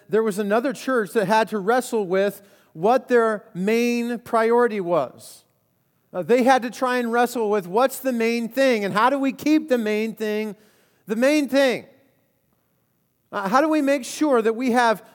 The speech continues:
front burner kind of priorities? The church in, in Ephesus, uh, Jesus,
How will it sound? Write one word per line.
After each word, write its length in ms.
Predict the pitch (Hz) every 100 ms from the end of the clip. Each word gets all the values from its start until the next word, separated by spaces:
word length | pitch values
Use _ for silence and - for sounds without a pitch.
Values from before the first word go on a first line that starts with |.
| _
front 640 | - - 269 202 - 170
burner 440 | 247 277 262 214 214
kind 400 | - 247 269 247
of 120 | 214
priorities? 1300 | - 226 226 240 269 254 - 190 101 - - - - _ _ _ _ _ _ _ _ _ _
The 100 | 196
church 400 | - 247 233 -
in, 220 | 214 185 - _
in 180 | 190 208 -
Ephesus, 680 | 240 247 226 - 151 139 175
uh, 180 | 185 170 - 139
Jesus, 720 | 120 202 247 175 175 202 -